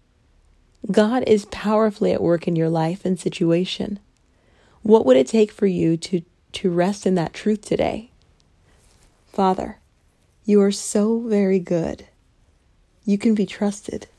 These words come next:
Help me mark the hard moments of this day with declarations of my trust in you.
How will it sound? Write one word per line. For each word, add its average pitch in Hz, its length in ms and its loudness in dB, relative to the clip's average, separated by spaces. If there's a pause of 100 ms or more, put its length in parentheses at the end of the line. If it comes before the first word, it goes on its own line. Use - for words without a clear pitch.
(800)
Help 262 200 0
me 269 120 0
mark 214 280 0
the 180 80 -4
hard 190 440 -2
moments 170 360 -2
of 160 140 -4
this 160 180 -8
day 170 320 -4
with 165 200 -4
declarations 196 840 -2
of - 140 -8
my 160 100 -4
trust - 400 -6
in 165 120 -4
you. - 260 -8